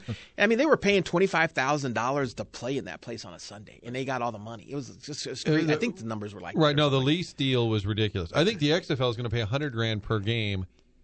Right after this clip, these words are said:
Speaker 2: and the N F L <laughs> Rams were paying twenty-five grand.
Speaker 1: And making a million five. We
Speaker 2: For
Speaker 1: could cobble up twenty-five grand in the room right here and,
Speaker 2: And,
Speaker 1: and,
Speaker 2: and
Speaker 1: and make that deal,
Speaker 2: and
Speaker 1: you know?
Speaker 2: rent it out. Maybe a big birthday party.
Speaker 1: But you know what? It's, I mean, he's,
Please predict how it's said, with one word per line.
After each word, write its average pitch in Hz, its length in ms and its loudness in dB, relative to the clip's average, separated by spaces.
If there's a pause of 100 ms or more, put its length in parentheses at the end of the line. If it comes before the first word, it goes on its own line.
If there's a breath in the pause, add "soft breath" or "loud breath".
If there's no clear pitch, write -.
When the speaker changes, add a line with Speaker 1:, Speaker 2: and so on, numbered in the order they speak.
(200)
Speaker 2:
and 120 180 6
the 120 160 2
N 156 140 4
F 151 180 2
L 120 240 4
<laughs> 117 180 2
Rams 170 200 4
were 143 80 4
paying 135 320 0
twenty-five 110 720 2
grand. 104 400 2
Speaker 1:
And 120 100 4
making 135 260 6
a 117 40 2
million 123 360 4
five. 135 260 6 (180 loud breath)
We 175 140 12
Speaker 2:
For 226 80 8
Speaker 1:
could 160 120 8
cobble 127 440 8
up 113 120 2
twenty-five 123 520 4
grand 151 260 8
in 127 80 4
the 123 80 4
room 180 260 12
right 120 200 8
here 123 180 6
and, 113 140 2
Speaker 2:
And, 135 100 8
Speaker 1:
and, 131 80 4
Speaker 2:
and 131 160 6
Speaker 1:
and 147 80 6
make 120 200 6
that 127 200 4
deal, 120 300 4
Speaker 2:
and 120 80 2
Speaker 1:
you 110 60 0
know? 131 320 0
Speaker 2:
rent 143 320 4
it 147 80 4
out. 151 340 2
Maybe 127 220 0
a 127 40 2
big 135 160 2 (240)
birthday 135 320 2
party. 87 360 -2 (420)
Speaker 1:
But 131 300 8
you 143 80 2
know 139 140 6
what? 139 120 8
It's, - 320 4 (300)
I 120 60 -2
mean, 123 180 -4
he's, 151 400 -6